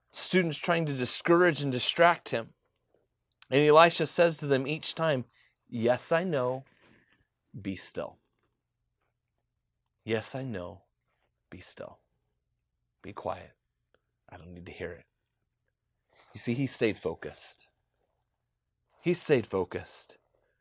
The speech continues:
When you wanna make your move to be ready, you have to be ready for people who are gonna try to get you off course.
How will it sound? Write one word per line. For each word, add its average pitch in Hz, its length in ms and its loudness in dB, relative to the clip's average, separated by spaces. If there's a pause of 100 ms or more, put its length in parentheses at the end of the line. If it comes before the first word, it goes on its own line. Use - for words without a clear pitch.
(480)
When 151 200 6
you 214 120 6
wanna 247 180 8
make 156 400 2
your 196 140 6
move 135 540 2
to 160 120 2
be 139 140 2
ready, 135 320 8
you 139 160 2
have 202 340 -2
to 220 100 -2
be 214 160 0
ready 156 380 4
for 180 180 0
people 180 560 -2 (500)
who 143 140 0
are 147 40 2
gonna 139 160 2
try 147 260 -2
to 147 80 0
get 117 260 -4
you 110 120 0
off 101 180 -6
course. - 480 -14